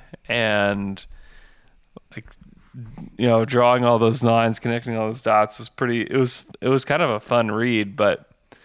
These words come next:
uh, once I realized one of the people that was in there, I deleted the tweet,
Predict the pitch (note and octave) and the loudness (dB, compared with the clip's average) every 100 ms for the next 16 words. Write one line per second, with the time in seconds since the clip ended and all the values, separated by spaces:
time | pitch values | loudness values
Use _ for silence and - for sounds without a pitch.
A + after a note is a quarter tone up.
0 | _ _ _ - G2+ G2 F2+ - A#2+ B2+ | _ _ _ -2 0 0 -2 -2 -2 0
1 | G#2 G#2 G2+ F#2 F#2+ A2 G#2 G2 - G2+ | 0 0 2 2 0 -4 -6 -6 -10 -10
2 | G#2+ F#2+ F2+ G#2 G2+ F#2+ F#2 F#2+ G2 G2+ | -6 -4 -4 -4 -4 -4 -2 -2 -2 -4
3 | G2+ G#2 G2 G2+ - G#2 G2+ | -4 -4 -6 -10 -8 -6 -6